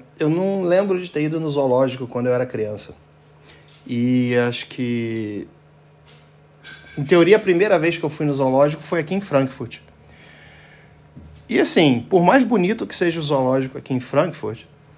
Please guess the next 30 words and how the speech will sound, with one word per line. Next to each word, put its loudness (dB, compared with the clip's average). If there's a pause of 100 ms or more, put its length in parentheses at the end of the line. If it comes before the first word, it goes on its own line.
(260)
você 0
olha 8
os -2
animais 2
e -2
eles -4
não 0
parecem 0
assim -6
muito -6
radiantes -2
de -14
felicidade, -6
né? -6
Eles -8
não -10
tão -8
muito, -6 (600)
ah, -4 (1700)
eles 2
não 8
faz-, 2 (280)
eles 4
não 4
tão 4
fazendo 4
aquilo -2
que -2
eles -4
foram -4